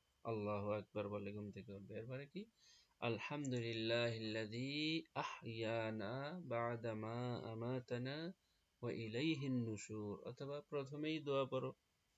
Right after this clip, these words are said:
এরপরে আল্লাহু আকবার, আলহামদুলিল্লাহ পড়ো, আল্লাহ তাআলার জিকির করো। এরপরে, এরপরে কি করবে? অজু করবে এবং নামাজ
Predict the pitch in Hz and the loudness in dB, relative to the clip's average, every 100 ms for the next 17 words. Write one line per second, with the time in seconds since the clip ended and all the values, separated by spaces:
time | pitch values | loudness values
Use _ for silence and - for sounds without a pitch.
0 | _ _ - 117 113 120 123 160 180 - | _ _ -8 -6 -4 -2 -2 -2 -6 -10
1 | - 117 113 113 107 101 107 104 - _ | -6 -2 0 0 -2 -2 -2 -2 -4 _
2 | - 120 107 107 104 104 104 - 101 98 | -16 -8 -6 -6 -4 -4 -4 -4 -6 -6
3 | - _ - - 107 104 101 101 101 92 | -10 _ -20 -8 -4 -4 -4 -4 -4 -8
4 | 101 - 104 107 101 123 135 170 - _ | -10 -10 -6 -6 -4 -2 -2 -2 -6 _
5 | _ _ _ _ _ 117 127 123 135 143 | _ _ _ _ _ -6 -2 -2 -2 -4
6 | 143 160 180 - _ _ _ _ 123 123 | -2 0 0 -4 _ _ _ _ -2 -2
7 | 120 117 - 113 113 117 151 151 110 107 | 0 -2 0 -2 0 0 0 0 0 0
8 | 107 101 98 98 95 | 0 0 0 0 -2